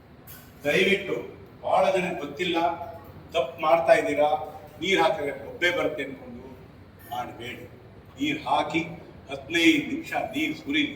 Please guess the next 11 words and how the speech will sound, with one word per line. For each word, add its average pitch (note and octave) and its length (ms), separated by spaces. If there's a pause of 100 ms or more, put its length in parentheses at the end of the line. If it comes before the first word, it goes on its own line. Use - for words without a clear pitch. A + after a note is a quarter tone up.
(760)
ಬರ್ನಾಲ್ F#3 360
ಹಾಕ್ಬೇಡಿ, C3+ 500 (840)
ಜೇನುತುಪ್ಪ F#3+ 500
ಹಾಕ್ಬೇಡಿ, - 480 (560)
ಮೊಸರು D3+ 300
ಹಾಕ್ಬೇಡಿ, D3 480 (600)
ಹಾಲು F#3+ 220
ಹಾಕ್ಬೇಡಿ, E3 460 (1400)
ಪಂಚಾಮೃತ E3+ 540
ಅಭಿಷೇಕ D3+ 380
ಮಾಡ್ಬೇಡಿ. - 520